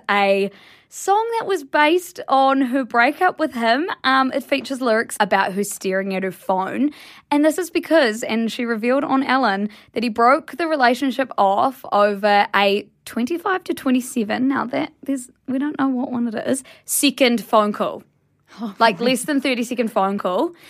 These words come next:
Speaker 1: She got her record company to let her record a song about it real quick to add last minute to the album. And then she went on later to say on Ellen, like,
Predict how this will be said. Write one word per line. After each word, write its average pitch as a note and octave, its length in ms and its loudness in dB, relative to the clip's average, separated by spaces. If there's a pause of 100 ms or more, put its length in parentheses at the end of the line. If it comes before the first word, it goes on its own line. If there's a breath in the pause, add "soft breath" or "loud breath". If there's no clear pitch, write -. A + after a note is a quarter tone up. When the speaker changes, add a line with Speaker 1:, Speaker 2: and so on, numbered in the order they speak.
(140 loud breath)
Speaker 1:
She - 160 -8
got D4+ 160 6
her F4 100 2
record C4+ 380 -2
company A#3+ 540 0
to B3 100 -4
let G#3+ 240 -2
her B3+ 80 2
record A#3+ 400 -4
a A#3 60 -6
song G#3+ 240 -4
about G3+ 240 2
it G3 100 -6
real G#3 340 0
quick B3 420 2
to - 180 -4
add G3+ 200 2
last G3+ 540 2
minute G3 360 -2
to G3 100 -14
the F#3 160 -8
album. F#3+ 540 0 (760 loud breath)
And D#4 160 4
then F4 200 4
she G4 160 0
went F4 160 0
on D#4 160 4
later A3+ 420 4
to A#3 160 -4
say G3+ 400 2
on G#3 320 -2
Ellen, G3 420 -2
like, G3 380 -4